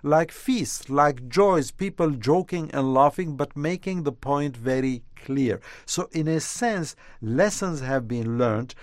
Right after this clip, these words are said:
but the question that is most fundamental, and it is a question that I've asked time and time again, whether about Syria and Iraq or about Palestine and Algeria, is what happens next?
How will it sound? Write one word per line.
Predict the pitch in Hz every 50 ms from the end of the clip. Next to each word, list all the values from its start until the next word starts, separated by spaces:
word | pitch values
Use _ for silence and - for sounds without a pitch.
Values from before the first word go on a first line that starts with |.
| - - -
but | 120 120 143 135 120
the | 147
question | 127 - - - 190 214 202 - - - 214 202 190
that | 185 180 160
is | 156 151 139 127
most | 123 127 135 151 151 - -
fundamental, | - - 160 151 147 156 165 147 135 127 110 95 - 110 95 95 - - -
and | 120 117 113
it | 120 107 -
is | 123 110 110
a | 127
question | 113 - - 139 147 - - - 156 147 135
that | 131 147 - -
I've | - 123 127 123 113
asked | 120 127 127 123 - - -
time | - 131 131 131 135
and | 147 139
time | - - 127 127 123
again, | 131 131 123 104 92 87 - - - - - - - -
whether | 131 135 151 165 208
about | 190 180 151 135 135 123 120 117
Syria | - - - - 143 135 135 131 123 113
and | 113 110 110
Iraq | 107 101 101 95 101 107 107 - - - - - -
or | - 143 147 160 160
about | 151 127 117 127 127 123 117 -
Palestine | - - 139 135 131 117 - - - 135 127 127 127 123 -
and | 135 123 117 120 117
Algeria, | 117 107 107 104 95 101 120 135 131 113 95 90 90 - - - - - - - - -
is | - 156 151 143 139 127 123 - - - - - - - - - - - - - -
what | - 131 120 127 147 160 165 - - - - - -
happens | - - 143 139 - - 131 127 127 120 110 - - - -
next? | 117 113 113 110 92 85 - - - - - - - -